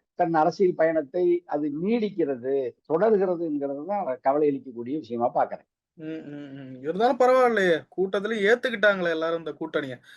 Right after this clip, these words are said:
Speaker 2: எடப்பாடி பழனிசாமி எதிர்த்து எந்த கேள்விகளும் வந்த மாதிரி தெரியலைங்களா?
Speaker 1: இல்ல, எடப்பாடி இன்னும் இருநூத்தி முப்பத்தி நாலு தொகுதியில தோற்றாலும் அந்த கூட்டம் கேள்வி கேட்காது.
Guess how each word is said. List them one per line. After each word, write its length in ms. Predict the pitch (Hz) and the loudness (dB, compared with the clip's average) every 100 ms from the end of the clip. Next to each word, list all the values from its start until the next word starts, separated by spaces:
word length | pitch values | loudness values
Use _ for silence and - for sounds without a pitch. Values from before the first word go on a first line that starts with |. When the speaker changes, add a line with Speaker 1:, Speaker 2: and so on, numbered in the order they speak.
| - _ | -20 _
Speaker 2:
எடப்பாடி 360 | 135 160 202 190 | -6 0 2 2
பழனிசாமி 540 | 185 175 170 165 165 | 2 2 0 -4 -2
எதிர்த்து 280 | 165 175 180 | -2 -2 -4
எந்த 160 | 156 160 | -4 -2
கேள்விகளும் 480 | 165 180 170 170 | 0 0 0 -4
வந்த 220 | 160 147 151 | -4 -6 -6
மாதிரி 320 | 147 139 135 | -6 -8 -10
தெரியலைங்களா? 400 | 127 117 110 110 _ | -10 -12 -14 -20 _
Speaker 1:
இல்ல, 140 | 110 110 78 | -2 -2 0
எடப்பாடி 500 | 92 101 127 185 196 | 0 0 6 6 8
இன்னும் 380 | 180 165 196 147 | 6 6 4 2
இருநூத்தி 360 | 127 180 180 | 2 0 2
முப்பத்தி 300 | 180 180 170 | -2 -2 0
நாலு 280 | 170 170 160 | 6 8 6
தொகுதியில 440 | 151 170 196 190 | 0 0 0 -2
தோற்றாலும் 520 | 175 170 170 165 170 175 | 2 0 4 4 4 0
அந்த 180 | 156 | -2
கூட்டம் 580 | 143 151 151 156 139 110 _ _ _ - | -4 -6 0 2 2 -2 _ _ _ 0
கேள்வி 300 | 160 160 143 | 2 2 2
கேட்காது. 420 | 135 135 123 | 0 2 0